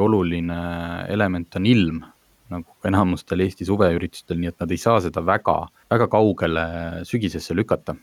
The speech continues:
Aga võib-olla näiteks augustis, mine tea. Vot, no eks ma pean üle saama.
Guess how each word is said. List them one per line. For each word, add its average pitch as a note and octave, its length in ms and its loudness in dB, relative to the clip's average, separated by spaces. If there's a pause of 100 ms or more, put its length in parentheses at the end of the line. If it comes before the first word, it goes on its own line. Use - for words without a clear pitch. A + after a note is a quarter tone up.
(320)
Aga F2+ 260 -4
võib-olla C3+ 300 2
näiteks - 180 -6
augustis, E2+ 460 -2 (180)
mine A2+ 160 0
tea. E2+ 140 0 (920)
Vot, D#3 240 0 (200)
no D3 100 4
eks F#3 140 4
ma D3 80 4
pean D#3+ 120 6
üle D#3+ 160 6
saama. F#2 360 2